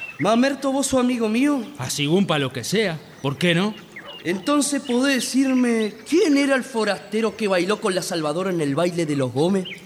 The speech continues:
Speaker 2: ¿Forastero?
Speaker 1: Sí.
Speaker 2: Uno medio petizón y sacado de los cuadriles.
Speaker 1: Ese.
Speaker 2: Y que tiene tuito el bigote mirando pa' un mismo lado a fuerza de rifregones.
Speaker 1: Ese mismo.
Speaker 2: No lo conozco.
Speaker 1: ¿Pero bailó con ella o no bailó?
Speaker 2: ¿Cómo bailar?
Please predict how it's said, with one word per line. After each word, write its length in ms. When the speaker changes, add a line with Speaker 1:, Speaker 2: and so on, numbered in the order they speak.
Speaker 2:
¿Forastero? 1160
Speaker 1:
Sí. 480
Speaker 2:
Uno 120
medio 560
petizón 1080
y 60
sacado 360
de 60
los 100
cuadriles. 680
Speaker 1:
Ese. 540
Speaker 2:
Y 60
que 180
tiene 280
tuito 360
el 60
bigote 340
mirando 380
pa' 100
un 80
mismo 280
lado 220
a 60
fuerza 300
de 80
rifregones. 720
Speaker 1:
Ese 340
mismo. 440
Speaker 2:
No 120
lo 160
conozco. 420
Speaker 1:
¿Pero 240
bailó 360
con 200
ella 280
o 100
no 100
bailó? 320
Speaker 2:
¿Cómo 320
bailar? 560